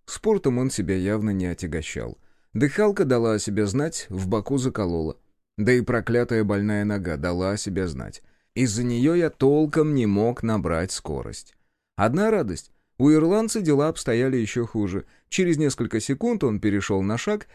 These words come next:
и теперь нас разделяли считанные метры. «Мур!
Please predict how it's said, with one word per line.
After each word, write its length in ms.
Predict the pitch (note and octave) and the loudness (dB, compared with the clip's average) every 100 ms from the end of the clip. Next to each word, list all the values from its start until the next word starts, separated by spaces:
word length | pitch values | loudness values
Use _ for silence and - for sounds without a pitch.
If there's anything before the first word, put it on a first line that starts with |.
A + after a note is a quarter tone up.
| - | -4
и 100 | F#3 | -2
теперь 360 | F3 D#3+ A3 A#3 | -2 -2 0 0
нас 260 | G#3+ - | -2 0
разделяли 680 | A#2 C3 G#2+ A2+ G#2+ C3+ C#3+ | 2 2 2 0 2 0 -2
считанные 580 | - - F#2+ F#2+ F2+ D#2 | -4 -6 -4 -2 -2 -4
метры. 460 | C#2+ A#1+ C#2+ - _ _ - | -6 -8 -12 -16 _ _ -2
«Мур! 640 | C#3 B3+ C#4 C4+ F3 - | 0 2 2 4 2 0